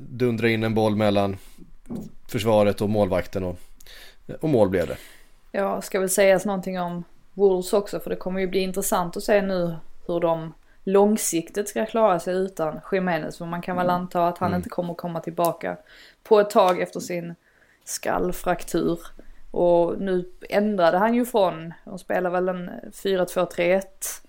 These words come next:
Speaker 2: mot Arsenal, ehm, till en då fyra tre tre och valde att inte starta Fabio Silva då, som är väl den, eh, alltså, mesta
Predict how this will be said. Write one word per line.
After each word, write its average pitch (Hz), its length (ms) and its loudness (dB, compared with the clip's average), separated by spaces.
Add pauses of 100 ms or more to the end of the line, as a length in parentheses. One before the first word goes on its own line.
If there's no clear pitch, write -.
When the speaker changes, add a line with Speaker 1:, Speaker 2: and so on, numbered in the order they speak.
(240)
Speaker 2:
mot 196 220 -2
Arsenal, 180 720 4 (200)
ehm, - 840 -8
till 175 200 0
en 180 100 -4
då 175 140 4
fyra 175 360 0
tre 175 240 -2
tre 185 640 0
och 165 540 2 (640)
valde 220 220 8
att 202 100 6
inte 233 380 2
starta 196 680 6
Fabio 190 420 2
Silva 180 440 0
då, 175 180 0
som 170 200 -12
är 175 80 -6
väl 175 140 -12
den, 175 120 -6
eh, - 840 -16
alltså, 175 300 -8 (360)
mesta 190 760 4